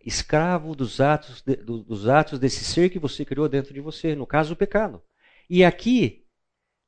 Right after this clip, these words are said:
é o começo de uma escravidão de pecado, de hábitos escravizadores, que vai se tornar numa idolatria, seja ela qual for,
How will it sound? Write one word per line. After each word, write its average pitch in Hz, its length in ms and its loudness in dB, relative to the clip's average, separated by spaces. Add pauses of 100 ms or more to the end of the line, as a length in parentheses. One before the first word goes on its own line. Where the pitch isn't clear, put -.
é 131 60 -2
o 123 60 0
começo 196 560 -2
de 156 100 -8
uma 151 140 -2
escravidão 120 580 -2
de 101 80 -8
pecado, 127 500 -4
de 104 160 -6
hábitos 165 300 0
escravizadores, 120 960 -6 (800)
que 131 100 0
vai 131 200 8
se 143 120 -6
tornar 135 600 0 (880)
numa 131 160 4
idolatria, 131 680 4
seja 131 320 0
ela 143 160 4
qual 151 160 -4
for, 151 320 -8